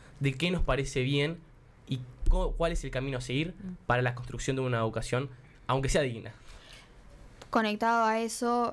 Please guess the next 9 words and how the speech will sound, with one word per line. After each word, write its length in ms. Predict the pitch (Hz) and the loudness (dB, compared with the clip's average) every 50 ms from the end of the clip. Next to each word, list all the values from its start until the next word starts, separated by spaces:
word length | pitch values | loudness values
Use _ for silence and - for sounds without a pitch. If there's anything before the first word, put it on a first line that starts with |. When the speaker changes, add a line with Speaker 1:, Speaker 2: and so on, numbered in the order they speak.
| - | -4
Speaker 3:
no 260 | - 214 208 214 214 214 | -2 0 0 2 2 2
es 360 | 220 220 220 214 - - - - - 226 | 0 0 -2 -4 -6 -10 -10 -10 -8 -8
solo 360 | - - - 226 220 220 214 | -6 -4 -2 0 0 2 2
la 80 | 208 | 2
idea, 260 | 202 202 202 208 208 214 | 2 2 0 0 0 -2
porque 160 | 214 220 208 196 | -2 -4 -4 -4
está 100 | - 226 | -4 -4
esta 160 | 220 - 226 | -4 -2 -2
cosa 400 | 233 220 220 233 220 214 - | -2 -2 0 0 0 0 -2